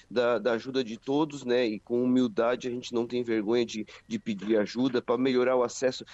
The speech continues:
pra melhorar a vida das pessoas que moram ali, pra melhorar o município, eh, desenvolvimento econômico, eh, geração de emprego. A gente sabe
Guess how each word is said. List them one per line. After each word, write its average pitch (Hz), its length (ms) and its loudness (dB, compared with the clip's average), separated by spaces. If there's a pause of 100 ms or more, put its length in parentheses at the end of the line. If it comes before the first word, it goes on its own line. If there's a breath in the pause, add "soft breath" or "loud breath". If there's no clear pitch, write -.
(120 loud breath)
pra 131 120 0
melhorar 120 440 2
a - 20 0
vida 120 320 -4
das 113 180 0
pessoas 120 480 -4
que - 140 -16
moram 107 480 2
ali, 117 300 -2 (200 loud breath)
pra 123 140 0
melhorar 120 320 2
o 120 60 0
município, 113 760 -4 (220 loud breath)
eh, 107 160 0
desenvolvimento 110 880 0
econômico, 110 920 0 (200 loud breath)
eh, 104 340 2
geração 120 480 0
de 107 100 -4
emprego. 113 480 0
A 113 40 0
gente 127 180 -4
sabe 139 400 0